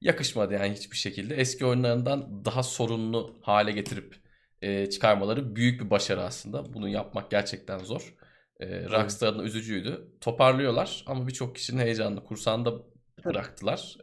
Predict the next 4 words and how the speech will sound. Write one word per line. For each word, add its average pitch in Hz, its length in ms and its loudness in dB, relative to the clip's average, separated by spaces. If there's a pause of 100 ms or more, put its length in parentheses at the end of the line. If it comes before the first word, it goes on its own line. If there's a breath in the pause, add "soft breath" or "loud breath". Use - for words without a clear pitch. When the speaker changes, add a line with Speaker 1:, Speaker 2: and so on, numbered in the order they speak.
Speaker 1:
E, 98 340 -6 (680 soft breath)
gereksiz 147 480 4
bir 113 60 2
hamle 104 520 0